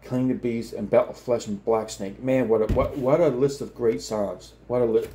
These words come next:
awesome, awesome. So that came out in nineteen, nineteen ninety. Uh, actually, no, wrong. I think the concert w-, was in late eighty-nine. I think the concerts were, if I'm not mistaken.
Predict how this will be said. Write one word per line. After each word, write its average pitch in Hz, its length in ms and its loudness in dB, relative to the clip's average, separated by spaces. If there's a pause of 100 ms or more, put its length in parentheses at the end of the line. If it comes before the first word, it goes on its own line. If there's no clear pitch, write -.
(100)
awesome, 113 400 -4 (220)
awesome. 110 400 -6 (600)
So - 140 -4
that - 160 2
came 151 140 -2
out 156 80 0
in 151 60 -6
nineteen, 135 500 -2
nineteen 131 480 -4
ninety. 113 320 -2 (1120)
Uh, 113 400 0 (240)
actually, 160 300 0
no, 151 120 4
wrong. 143 260 2
I 113 40 -4
think 180 140 -4
the 180 80 -4
concert 170 360 -4
w-, 143 180 -8
was 131 260 -4
in 123 180 -6
late 131 280 -2
eighty-nine. 120 600 -2
I - 40 -16
think 127 160 -8
the 120 60 -8
concerts 123 460 -8
were, 95 140 -6
if - 80 -14
I'm 113 80 -16
not 120 100 -12
mistaken. - 440 -4